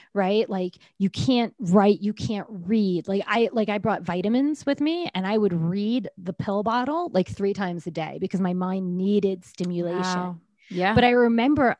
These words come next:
Speaker 1: I got really attached to making breakfast. And it was the same, you only had an oatmeal or a cereal and bananas and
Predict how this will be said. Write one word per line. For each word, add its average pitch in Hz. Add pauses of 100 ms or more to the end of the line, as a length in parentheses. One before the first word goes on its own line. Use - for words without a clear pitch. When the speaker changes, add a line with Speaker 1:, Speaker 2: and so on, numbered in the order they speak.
(140)
Speaker 1:
I 202
got 190
really 214
attached -
to -
making 165
breakfast. 147
And 214
it -
was 226
the 214
same, 285
you 185
only 185
had 165
an 185
oatmeal 262
or 175
a 170
cereal 226
and 160
bananas 175
and 160